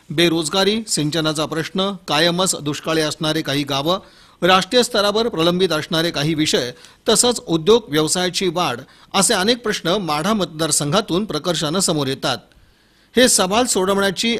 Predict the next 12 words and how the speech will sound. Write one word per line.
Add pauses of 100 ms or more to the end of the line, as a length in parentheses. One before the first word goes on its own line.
आणि
विकासाची
धमक (360)
राष्ट्रवादी
काँग्रेसचे
उमेदवार
संजय
मामा
शिंदे
यांच्यामध्ये
असल्याची
भावना